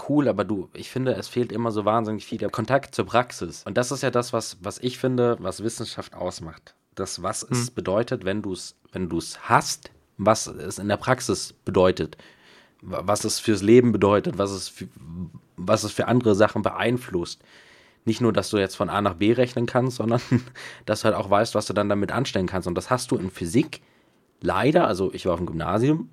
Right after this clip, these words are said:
Speaker 1: sehr wenig.
Speaker 2: Hm. Also wir, ich glaub, also es hängt natürlich auch stark vom Lehrer ab und das ist eigentlich so die größte Kritik, die ich am Schulsystem habe,
Speaker 1: Ja.
Speaker 2: ist, dass es so lehrerabhängig ist. Ähm, aber wir hatten eigentlich immer, äh, relativ viele Experimente, wo dann halt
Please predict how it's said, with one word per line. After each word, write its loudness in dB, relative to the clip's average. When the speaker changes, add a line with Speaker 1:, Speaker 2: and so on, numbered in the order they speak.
Speaker 1:
sehr 4
wenig. -2
Speaker 2:
Hm. 0
Also 0
wir, 4
ich -2
glaub, 2
also 6
es -2
hängt 2
natürlich 2
auch 4
stark 2
vom 2
Lehrer 6
ab 4
und 2
das 2
ist -6
eigentlich 2
so -4
die 0
größte 4
Kritik, 0
die 2
ich 2
am 0
Schulsystem 2
habe, 4
Speaker 1:
Ja. -6
Speaker 2:
ist, -4
dass 4
es 0
so 2
lehrerabhängig 4
ist. -6
Ähm, 6
aber 2
wir 8
hatten 6
eigentlich 4
immer, 6
äh, 8
relativ 4
viele 4
Experimente, 4
wo 6
dann 2
halt 2